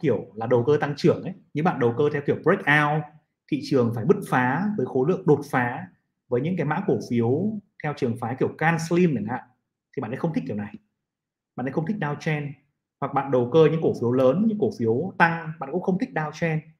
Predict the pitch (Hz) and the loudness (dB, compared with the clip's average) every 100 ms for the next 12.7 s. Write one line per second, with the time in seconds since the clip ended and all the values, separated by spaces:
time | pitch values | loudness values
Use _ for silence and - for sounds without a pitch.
0 | - 127 139 151 - _ _ - 165 151 | -8 -6 -4 -6 -8 _ _ -6 -2 0
1 | 127 143 175 123 120 120 120 143 156 143 | 2 0 -2 -2 -2 -2 -2 -2 -4 -2
2 | 127 - - 107 107 180 170 - 127 175 | -4 -4 -10 -8 -4 -2 -2 -2 -2 -2
3 | - 208 - 107 - 113 120 123 123 123 | -6 -8 -12 -18 -10 -10 -6 -6 -6 -16
4 | - 113 104 _ _ _ _ _ _ - | -10 -10 -10 _ _ _ _ _ _ -8
5 | 117 120 156 139 117 120 117 117 135 117 | 0 0 0 -2 -2 0 0 -2 -4 -4
6 | 151 - 113 - 170 135 113 131 139 123 | -4 -6 -8 -10 -6 -6 -6 -8 -8 -10
7 | 151 - _ _ _ _ - 117 117 107 | -14 -20 _ _ _ _ -8 -4 -2 -4
8 | 175 123 156 147 147 - _ 131 92 110 | -4 -4 -2 0 0 -4 _ -12 -8 -8
9 | - _ _ _ _ _ _ _ _ _ | -10 _ _ _ _ _ _ _ _ _
10 | _ _ _ _ _ - 147 143 104 117 | _ _ _ _ _ 2 2 2 -2 -2
11 | 117 117 - - _ - 196 220 - - | -2 -2 -6 -8 _ 0 0 0 -8 -6
12 | 117 120 143 120 147 139 123 | -4 -2 -2 -4 -4 -6 -8